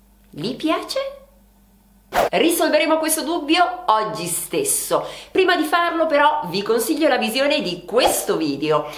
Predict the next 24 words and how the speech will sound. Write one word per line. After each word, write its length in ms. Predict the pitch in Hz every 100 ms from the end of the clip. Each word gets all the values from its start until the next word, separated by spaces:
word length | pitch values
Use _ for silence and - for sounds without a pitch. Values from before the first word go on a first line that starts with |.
| -
il 160 | 185 180
primo 240 | 294 262
video 340 | 233 269 262 262
che 140 | 175
ho 120 | 156
pubblicato 600 | - 226 220 196 185 180
sul 240 | 185 196 165
verbo 580 | 165 160 160 175 170
piacere. 720 | - 185 170 - 156 131 110 - - -
È 80 | 330
importante 680 | 370 320 330 320 311 294 240
che 100 | 233
lo 120 | 208
vediate 600 | 196 220 202 160 156 160
perché 260 | 196 196
altrimenti 600 | 240 233 247 247 226 - 170
c'è 240 | - 196
il 180 | 180 185
rischio 560 | 165 147 - - 185
che 160 | 185 170
non 360 | 156 160 294 311
comprendiate 960 | 294 247 220 190 160 151 147 156 151
alcuni 480 | - 165 160 147 143
aspetti. 720 | 135 - - 131 123 - 165